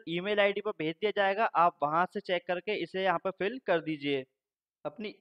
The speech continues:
ईमेल आईडी और पासवर्ड डालने के बाद आपको नीचे यहाँ पे एक कैप्चर कोड देखने को मिल रहा होगा, आपको इसी कैप्चर कोड को यहाँ पे फिल कर देना है। Then फिल करने के बाद आपको साइन इन के बटन पे यहाँ पे क्लिक कर देना है।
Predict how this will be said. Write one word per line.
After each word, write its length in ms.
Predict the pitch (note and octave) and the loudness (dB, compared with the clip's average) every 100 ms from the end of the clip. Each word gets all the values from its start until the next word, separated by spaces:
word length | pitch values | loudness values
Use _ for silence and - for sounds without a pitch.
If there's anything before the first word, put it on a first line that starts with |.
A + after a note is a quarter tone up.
| E3 | -8
ईमेल 400 | E3+ F#3+ A3 A3 | -6 -2 0 2
आईडी 280 | G3+ G3+ A3+ | 0 -2 -4
और 120 | G3+ - | -4 0
पासवर्ड 400 | D#3 D#3+ G#3+ A3 | 2 2 0 0
डालने 280 | F#3+ F#3+ G3 | 2 0 -2
के 100 | G3+ | 0
बाद 160 | G#3 G3+ | 2 2
आपको 260 | F#3+ G3+ | 0 -6
नीचे 280 | F#3 F#3 - | -8 -8 -2
यहाँ 140 | G3+ G3 | 0 0
पे 120 | G3+ | -2
एक 100 | F#3+ - | -2 0
कैप्चर 360 | D#3+ - G3 | -2 -2 -6
कोड 220 | F#3 F#3+ - | -4 -6 -4
देखने 260 | F#3 F#3+ F3+ | -8 -6 -10
को 100 | F3 | -8
मिल 160 | F3 | -4
रहा 100 | F#3 | 0
होगा, 240 | F3+ F#3 G3 | 2 2 2
आपको 280 | - G3 - | 0 -6 -6
इसी 180 | D#3 G#3 | -10 -12
कैप्चर 400 | G#3 F#3+ F#3+ G3 | -2 -2 -2 -6
कोड 220 | F3+ F3+ - | -4 -6 -6
को 120 | F#3 | -6
यहाँ 160 | E3+ | -6
पे 160 | D#3 F3+ | -6 -8
फिल 260 | - E3+ E3 | -6 -8 -4
कर 160 | E3+ E3 | -2 -2
देना 260 | E3 E3 F3 | -4 -4 -4
है। 160 | G#3 - _ _ _ _ _ - | -6 -10 _ _ _ _ _ -10
Then 300 | C#3+ A#3 C#4+ | -2 -2 0
फिल 140 | C#4 D4 | -4 0
करने 280 | C4+ A#3 G#3 | 0 0 -2
के 80 | G3+ | 2
बाद 160 | G#3+ | 4
आपको 280 | G3 G3 A3+ | 2 0 -4
साइन 300 | A3 F#3+ F#3+ | -2 -2 -2
इन 100 | A3 | -4
के 120 | A3 G3 | -4 -4
बटन 220 | F#3+ F#3+ | -4 -2
पे 100 | F#3+ | -2
यहाँ 100 | F3 | 0
पे 100 | A#3 | -2
क्लिक 320 | - F#3+ F3 | -2 -4 -2
कर 120 | F3 D#3 | -2 0
देना 260 | D#3 D3+ C#3+ | -2 -2 -4
है। 180 | C3 | -6